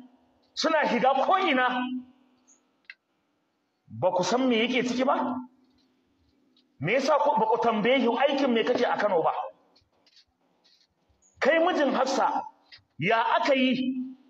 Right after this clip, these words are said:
Ka san wannan yaro sun taɓa nema da Hafsa, muƙaddara baka sani ba.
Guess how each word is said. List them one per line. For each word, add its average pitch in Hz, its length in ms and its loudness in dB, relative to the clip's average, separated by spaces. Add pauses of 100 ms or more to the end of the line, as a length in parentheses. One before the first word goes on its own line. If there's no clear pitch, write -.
(280)
Ka 285 180 2
san 294 380 2 (180)
wannan 311 500 2
yaro 269 320 4
sun 254 200 -2
taɓa 277 240 0
nema 240 300 2
da - 80 2
Hafsa, 214 280 -2 (240)
muƙaddara 196 420 0
baka 160 160 -2
sani 147 240 -4
ba. 107 140 -2